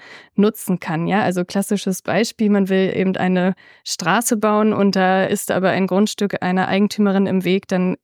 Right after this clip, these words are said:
wäre das eine Möglichkeit, um an dieses Grundstück zu gelangen, um dann darauf diesen öffentlich-rechtlichen Zweck zu verwirklichen.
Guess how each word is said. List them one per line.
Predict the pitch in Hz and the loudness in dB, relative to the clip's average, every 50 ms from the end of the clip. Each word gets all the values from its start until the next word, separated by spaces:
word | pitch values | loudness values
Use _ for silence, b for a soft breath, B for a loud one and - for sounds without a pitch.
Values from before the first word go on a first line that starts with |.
| _ - | _ -8
wäre | 196 196 190 185 196 190 | -4 -2 0 0 0 0
das | 180 190 196 - | 0 -2 -2 -2
eine | - - 196 190 190 | -2 -2 0 2 2
Möglichkeit, | 190 185 196 - - 202 - - - 196 196 190 - - | 2 0 0 -2 -4 -6 -8 -4 -2 -2 -2 -2 -4 -2
um | - 208 208 214 | 2 2 2 2
an | - - 190 | 2 0 0
dieses | 185 190 175 180 196 - | 0 0 -2 -2 -4 -4
Grundstück | - - 190 202 196 - - 190 - - | -2 0 0 2 2 0 -4 -8 -6 -6
zu | - 185 | -4 -4
gelangen, | 175 180 180 185 208 233 247 240 254 B B B B B B B | -2 0 0 0 2 2 2 0 0 B B B B B B B
um | B - 208 214 226 214 | B 2 4 4 4 4
dann | 208 196 196 190 | 4 2 2 2
darauf | 185 180 185 190 202 196 - - | 2 2 2 2 0 -2 -2 -4
diesen | - 185 185 190 - | -6 -2 -2 0 0
öffentlich-rechtlichen | - 190 - - 185 180 - 185 185 - - 208 185 180 180 | -2 -2 -2 -2 -4 -2 -2 -2 -2 -2 -4 -6 -6 -4 -6
Zweck | - - 190 185 - _ | -4 -4 -4 -4 -4 _
zu | - - | -8 -10
verwirklichen. | 180 - 185 175 165 165 165 175 175 - - 160 - - - - 196 | -8 -6 -6 -6 -4 -4 -4 -6 -6 -8 -12 -12 -12 -10 -10 -10 -10